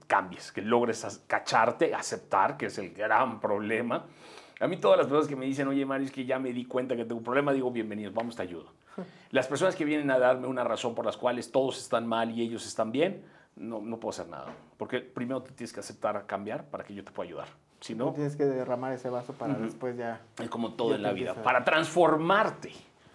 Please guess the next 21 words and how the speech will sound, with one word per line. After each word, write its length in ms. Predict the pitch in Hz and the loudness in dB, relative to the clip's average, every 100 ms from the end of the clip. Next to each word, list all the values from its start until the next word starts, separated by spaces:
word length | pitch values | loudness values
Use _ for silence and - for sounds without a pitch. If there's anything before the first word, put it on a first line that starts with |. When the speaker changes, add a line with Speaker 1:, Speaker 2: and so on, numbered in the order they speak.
| - - - - | -20 -20 -20 0
Speaker 1:
tienes 320 | 143 143 139 | 4 4 2
que 140 | - 127 | -2 -2
primero 500 | 117 117 117 117 104 | -2 -2 -2 0 0
aceptarte. 800 | - - - - 85 - - - - _ _ _ _ _ | -2 -8 -10 -6 -6 -6 -14 -18 -20 _ _ _ _ _
Speaker 2:
Claro. 240 | 135 117 107 _ _ - | -4 -4 -6 _ _ -12
Speaker 1:
Y, 120 | 107 | -8
y, 460 | 117 113 107 101 104 | -6 -6 -8 -10 -8
y 40 | |
no 120 | 113 | -4
hay 80 | 120 | -2
de 80 | 107 | -2
otra. 240 | 87 - - _ - | -6 -10 -18 _ -2
En 240 | 143 147 | 2 4
lo 120 | 143 | 2
que 140 | 147 80 | 2 -4
hagas. 420 | 71 - - - _ _ _ _ _ - | -6 -10 -16 -18 _ _ _ _ _ -12
Es 140 | 107 110 | -6 -2
lo 80 | |
que 80 | 92 | -2
yo 100 | 85 | -4
creo. 220 | - - | -8 -12